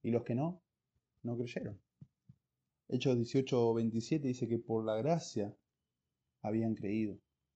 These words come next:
los hermanos. Por la gracia. En gracia, por la gracia de Dios, por un favor inmerecido de Dios, Dios le da la fe para que crean y se salven. Hebreos doce dice que Jesús es el autor y consumador de la fe, no el hombre.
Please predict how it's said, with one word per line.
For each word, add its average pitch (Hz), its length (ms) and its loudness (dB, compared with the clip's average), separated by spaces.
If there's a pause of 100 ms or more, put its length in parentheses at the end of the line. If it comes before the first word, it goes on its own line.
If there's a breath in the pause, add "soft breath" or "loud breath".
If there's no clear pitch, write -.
(160)
los 101 200 -8
hermanos. 101 360 -8 (640)
Por 113 160 -2
la 107 80 -2
gracia. 117 420 -6 (680)
En 110 160 0
gracia, 123 340 0
por 107 140 -4
la 107 100 -2
gracia 127 340 0
de 113 100 -2
Dios, 127 180 2
por 117 120 -6
un 127 140 -2
favor 127 240 0
inmerecido 120 720 0
de 117 100 0
Dios, 120 460 -2
Dios 113 300 -4
le 113 80 -2
da 113 120 2
la 110 120 -2
fe 113 300 0 (120)
para 101 180 -6
que 98 140 -12
crean 107 320 -6 (460)
y 104 80 -4
se - 120 -12
salven. 104 440 -6 (1080)
Hebreos 127 260 4
doce 160 280 2
dice 120 300 0
que 110 100 -4
Jesús 180 460 -2
es 131 160 -6
el 113 100 2
autor 110 480 0
y 104 60 0
consumador 107 640 -2
de 104 80 -2
la 101 120 0
fe, 90 220 -6
no 131 140 -2
el 120 80 0
hombre. 95 320 -4